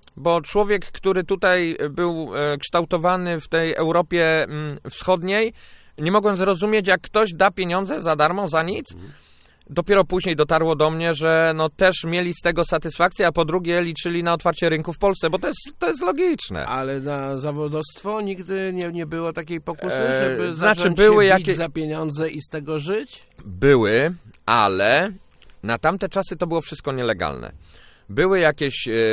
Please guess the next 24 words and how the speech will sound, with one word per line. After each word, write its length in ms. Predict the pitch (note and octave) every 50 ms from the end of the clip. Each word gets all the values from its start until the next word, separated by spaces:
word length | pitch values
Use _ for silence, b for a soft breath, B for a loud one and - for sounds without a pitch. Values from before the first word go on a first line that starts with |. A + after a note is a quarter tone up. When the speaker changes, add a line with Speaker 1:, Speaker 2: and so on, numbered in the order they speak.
| G#2+ G#2+ G#2 G#2 G#2 G2+ G2 F#2+ -
Speaker 1:
walki, 720 | G2+ G2 C#3+ D3 E3 E3+ - - D#3 D3 C#3 C3+ C3+ -
e, 20 | - - G#2+ A2 G#2+ G#2 G2 F2+ F2 D#2 D2 -
za 200 | - G2 - C#3+ C#3
pieniądze 640 | - D3+ C#3+ C#3 C#3+ D3 D3 D3 D3 B2 B2 B2+ B2 B2 A#2+ A#2 A#2 A#2 A2+ A2 - - E2+ - - _ _ _ _ _ _ _ _ -
na 280 | B2+ C#3 D3+ E3+ F#3
takich 480 | F3 - F3+ E3+ - F3+ E3 - - -
prywatnych 880 | - - C#3+ D3+ D3 D3 E3 E3+ F#3 - - E3+ E3+ E3 D#3+ - - -
imprezach, 640 | D#3 D3 C#3+ E3 D#3+ E3+ E3+ D#3 A#2+ B2+ G#2+ G#2 - - - -
powiem. 440 | A#2+ G#2+ F#2+ G#2 A#2+ D3+ F3+ G3 F#3+ b b b b b -
Zrobiłem 440 | F#2+ G2+ B2 C3+ C3+ E3+ E3 D3 C#3+
to 100 | C#3+ C3
dwa 240 | B2+ A#2+ D3 D#3
razy. 480 | D#3 D3+ C#3+ D3 C3 C#3+ E3 F3+ G3+ G#3+ b b b b b b b b b b
Z 100 | - A#2
jednej 300 | D3+ G3+ G3+ G#3 G3+ F#3
strony 460 | - - - F#3+ G3 G3 F#3+ F#3+ F3+ D#3
przeszło 540 | - - - A3 G#3+ - - F#3+ F#3 F3
to 180 | E3 - E3 D#3+
jakoś 400 | E3 D#3 D#3 - - D#3 D3 -
po 140 | - E3+ E3
moich 340 | E3+ E3+ D#3+ D3+ C#3+ - -
kościach 540 | - F3+ F3+ E3+ - - - D#3 D3+ C3+
dosyć 380 | C3 D#3 D#3+ D#3 - E3 C#3 A#2+
boleśnie. 720 | A#2 D#3+ E3 D3 C3 A#2+ - - D#3 E3 F#3 A3 B3 D#4+